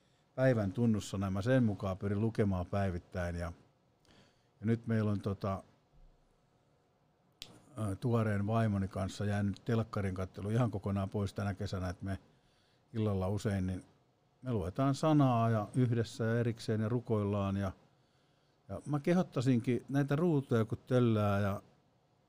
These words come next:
ja tota, läprää älykännykkää ja kattoo telkkaria ja vaikka mitä, niin siitä unesta tulee usein semmonen rauhaton ja muuta, kun tää on jotenkin tähän tutkittukin. Mut jos sä luet jotain, rauhoitut pari tuntia ennen kuin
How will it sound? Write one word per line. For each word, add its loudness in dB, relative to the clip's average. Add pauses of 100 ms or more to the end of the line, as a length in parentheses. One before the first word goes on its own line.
(160)
ja -6
tota, -6 (240)
läprää -2
älykännykkää -2
ja -4
kattoo -6
telkkaria -4
ja -2
vaikka -6
mitä, -4
niin -4 (720)
siitä -8
unesta 2
tulee 0
usein 0
semmonen 2
rauhaton 2
ja -2
muuta, -2
kun -10
tää -6
on -2
jotenkin -6
tähän -2
tutkittukin. -8
Mut -8
jos -10
sä -4
luet 2
jotain, -6 (760)
rauhoitut 0
pari 4
tuntia 0
ennen 0
kuin -8